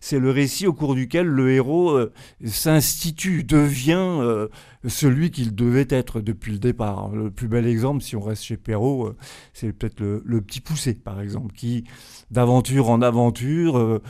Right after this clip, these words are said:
devient le, le personnage principal qu'il était destiné à être dès le départ, quoi, d'une certaine manière. Et puis à côté de ça, il y a, il y a le, il y a l'aventure.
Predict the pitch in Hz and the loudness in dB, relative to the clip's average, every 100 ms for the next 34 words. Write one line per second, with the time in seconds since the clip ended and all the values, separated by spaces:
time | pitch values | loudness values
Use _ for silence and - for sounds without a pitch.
0 | - - - 107 127 123 107 139 143 127 | -18 -16 -10 -4 0 2 2 2 4 4
1 | 113 107 104 131 127 135 135 127 - 120 | 2 0 -4 -2 2 2 2 0 0 0
2 | 143 - - 123 - 110 139 120 113 113 | 0 -2 -4 -4 -4 -6 -6 -4 -6 -4
3 | 120 113 104 - 113 113 123 120 117 101 | -2 -4 -4 -4 -2 0 0 0 -2 -2
4 | 107 101 98 - 101 _ _ 120 104 107 | -8 -10 -14 -18 -20 _ _ -10 -8 -6
5 | 110 107 101 92 - - - - - - | -6 -6 -6 -10 -16 -20 -20 -14 -12 0
6 | 180 190 180 165 - 180 202 214 160 151 | 2 4 4 2 2 2 2 2 2 2
7 | 147 147 151 151 147 135 123 117 - 120 | 2 0 0 4 4 4 4 0 -2 0
8 | 123 156 143 139 117 117 131 170 | 2 4 4 2 2 -2 -2 -2